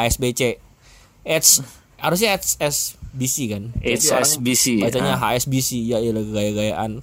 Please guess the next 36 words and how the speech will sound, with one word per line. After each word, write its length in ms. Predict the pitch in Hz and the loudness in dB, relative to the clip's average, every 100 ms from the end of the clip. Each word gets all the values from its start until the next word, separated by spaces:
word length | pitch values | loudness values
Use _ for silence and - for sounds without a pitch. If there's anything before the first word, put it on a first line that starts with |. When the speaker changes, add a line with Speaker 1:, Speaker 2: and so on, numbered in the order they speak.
| - | -12
Speaker 1:
setengah-setengah. 640 | - 110 107 - 110 101 123 | -8 -6 -4 -2 -2 -4 -8
Speaker 2:
<laughs> 40 | - - - - | -12 -14 -14 -4
Speaker 1:
Nah, 180 | 175 156 | 0 2
apalagi 320 | 147 160 185 | 2 4 4
Kongres 160 | 185 180 | 4 0
yang 140 | 165 151 | -2 -4
mau 80 | |
kita 160 | 151 147 | -4 -2
bahas 160 | 147 143 | 0 0
di 140 | 151 | -4
episode 160 | 139 151 | -6 -6
perdana 240 | 143 143 | -4 -2
kali 160 | 139 143 | -2 -2
ini, 80 | 143 | -6
Kongres? 400 | 131 135 131 135 | -8 -8 -8 -10
Mungkin 200 | 135 143 | -8 -8
Kongres 260 | 123 147 | -8 -6
ada 120 | 127 135 | -4 -4
keresahan 440 | 135 131 127 131 | -4 -2 0 -2
atau 140 | 127 131 | -2 -4
gimana? 380 | 131 123 127 160 - - - - - - - - - - - - - - | -2 -2 -4 -10 -18 -20 -20 -20 -20 -20 -20 -20 -20 -20 -20 -20 -20 -6
Speaker 2:
Keresahan. 920 | 113 117 113 120 113 110 127 113 95 - - - - - - | -2 0 0 0 -2 -2 -2 -4 -6 -14 -20 -20 -20 -20 -16
Speaker 1:
Yang 220 | - 113 110 | -2 0 2
mungkin 240 | 113 139 127 | 0 -2 -2
di, 140 | 120 104 | -2 -2
di, 180 | 123 117 - | 0 0 0
masih 460 | 113 120 120 143 123 | -2 0 0 -2 -4
kayak 420 | - 131 131 123 | 0 2 2 0
di 120 | 143 | -2
anak-anak 440 | 131 135 131 139 131 | -4 -4 -8 -8 -8
muda 240 | 143 147 | -6 -6
masih 360 | 143 127 - 127 | -6 -8 -8 -6
kayak 420 | 127 123 120 117 - - - - - - - - | -6 -2 -2 -4 -8 -20 -20 -20 -20 -20 -20 -4
belum 240 | 113 120 | 2 4
berasa 440 | 120 123 120 143 139 | 4 2 0 -2 -2
gitu. 300 | 110 104 | -4 -8